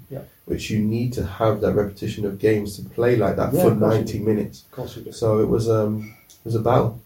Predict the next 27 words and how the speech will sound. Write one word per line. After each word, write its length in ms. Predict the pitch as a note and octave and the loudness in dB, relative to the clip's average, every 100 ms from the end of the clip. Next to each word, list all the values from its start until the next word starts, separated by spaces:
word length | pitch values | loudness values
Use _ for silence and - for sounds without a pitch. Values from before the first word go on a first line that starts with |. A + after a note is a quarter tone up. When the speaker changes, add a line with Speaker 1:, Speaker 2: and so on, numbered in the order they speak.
| _ | _
Speaker 2:
It 60 | G#2+ | -2
was 160 | G#2 G#2+ | -2 0
a, 80 | - | -4
it 160 | - | -4
was 100 | G#2+ | -8
quite 220 | - B2+ B2 | -4 0 0
a 40 | |
battle, 320 | A2+ A#2+ A#2 | 2 0 0
and 100 | A2 | 0
I 60 | A2+ | 0
wa-, 200 | A#2+ B2+ | 2 4
I 40 | |
didn't 180 | B2+ C3 | 6 6
want 160 | A#2 A2 | 6 4
anybody 400 | A#2 A#2 G#2+ A2+ | 4 2 4 6
else 220 | B2 B2 | 4 4
to 80 | - | -2
have 200 | G#2 - | -6 -6
to 200 | G#2 G#2 G#2 _ _ _ _ _ - | -6 -6 -10 _ _ _ _ _ -20
feel 220 | - C3+ A#2 | 2 6 8
like 140 | G2+ | 6
they 80 | G2+ | 2
had 160 | G#2+ | 0
to 60 | F#2+ | -2
compromise 520 | - A#2 A2+ G#2+ G#2 | -2 -2 0 0 2
their 120 | G#2 | 0
religion 420 | G2+ B2 D#3 D#3 | 0 0 -2 -4